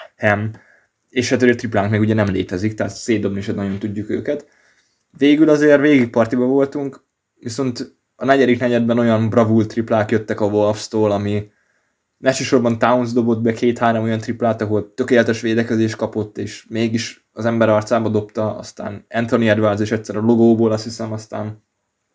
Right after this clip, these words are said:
szintén egy nagyon nehéz triplát vállalt. Ö, gyakorlatilag ezek döntötték el egyéni megmozdulások kis túlzással azért a meccset a Minnesotának. Ö, huszonkét labdát adtunk el, ami,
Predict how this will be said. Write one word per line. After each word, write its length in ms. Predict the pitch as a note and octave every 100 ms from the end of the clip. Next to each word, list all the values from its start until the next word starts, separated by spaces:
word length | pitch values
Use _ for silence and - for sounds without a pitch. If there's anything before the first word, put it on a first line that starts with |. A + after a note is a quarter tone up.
| _
szintén 380 | - A2 G#2 G#2+
egy 60 | G#2
nagyon 220 | G#2 G#2
nehéz 280 | G#2 A2 G#2+
triplát 360 | A2+ A2 G#2
vállalt. 440 | G#2+ G#2 G#2 G#2 - _ _ _ _ _ _ _ _ _ -
Ö, 320 | A2 A#2 G#2+
gyakorlatilag 420 | C3 C3+ C3+ B2+
ezek 180 | C3 B2
döntötték 540 | B2 A#2+ A2 A#2 A2
el 180 | A2+ G#2+
egyéni 560 | A2+ A2+ A2 G#2 G2 -
megmozdulások 1000 | - A2+ G#2+ G#2 A2 G2+ G2+ A#2 A2 - _ _ _ _ _ _ _
kis 140 | - A2+
túlzással 500 | A#2+ G#2+ G#2 G#2 G#2+
azért 340 | G#2+ G#2 G2+
a 40 | G#2
meccset 280 | G2+ A2+
a 60 | G#2+
Minnesotának. 760 | G#2+ G2+ G#2+ A#2 A#2 B2+ C3+ - _ _ _ _ _ _ _ _ _ _ _
Ö, 340 | - G2+ A2+ G#2
huszonkét 500 | C#3 D#3+ E3 C3+ C3
labdát 320 | B2+ A#2+ A2+ A2+
adtunk 360 | G#2+ A#2 A2
el, 140 | G2+ G2
ami, 460 | G2+ G2 F#2+ -